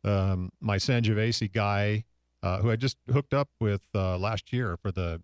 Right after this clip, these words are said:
actually for the two thousand sixteen harvest. And, uh, he, he's a, a retired guy with a four-acre vineyard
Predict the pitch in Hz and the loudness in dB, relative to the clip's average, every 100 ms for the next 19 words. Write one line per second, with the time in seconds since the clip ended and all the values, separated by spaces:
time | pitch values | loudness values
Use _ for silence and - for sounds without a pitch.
0 | - 101 - 95 101 90 85 - 123 101 | -10 -8 -6 -6 -6 -6 -8 -4 -2 0
1 | 92 - 104 - 160 143 101 85 101 - | -2 -4 -8 -6 -2 0 0 0 -2 -4
2 | _ _ _ _ _ _ 95 95 92 87 | _ _ _ _ _ _ 0 2 2 0
3 | 95 90 87 85 - _ _ _ _ _ | 0 0 0 -4 -10 _ _ _ _ _
4 | - 143 180 170 - 143 160 156 147 - | -2 0 0 -2 0 0 2 0 0 -2
5 | 127 113 127 - 120 139 143 113 95 120 | -2 0 0 0 0 0 2 2 4 2
6 | 160 _ _ _ _ 120 120 - 123 135 | -2 _ _ _ _ 2 2 2 2 4
7 | 123 143 110 107 98 110 | 2 0 0 0 0 0